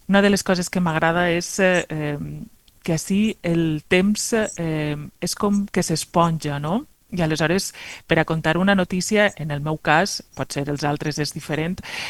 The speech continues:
però si necessite cinc minuts, deu minuts, jo li els done. I, a més,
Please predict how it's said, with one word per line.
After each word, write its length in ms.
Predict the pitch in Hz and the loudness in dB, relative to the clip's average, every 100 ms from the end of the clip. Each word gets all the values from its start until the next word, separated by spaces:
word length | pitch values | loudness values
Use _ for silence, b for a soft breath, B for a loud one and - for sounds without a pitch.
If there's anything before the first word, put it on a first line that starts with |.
| B | B
però 180 | 175 165 | 2 2
si 160 | - 160 | 0 -2
necessite 720 | 147 147 170 - 214 226 202 - | -2 -2 -4 0 0 2 -2 -6
cinc 320 | - 165 175 | -6 0 2
minuts, 460 | 190 170 170 - - | 2 0 -4 -8 -2
deu 160 | 156 | 0
minuts, 460 | 156 180 170 185 - _ 160 | 2 0 -2 -6 -10 _ -2
jo 80 | 170 | 2
li 120 | 240 | 2
els 140 | 208 - | 0 0
done. 360 | 170 190 151 - | 0 0 -2 -2
I, 100 | 160 | 0
a 160 | 151 156 | 2 2
més, 280 | 190 226 | 0 -2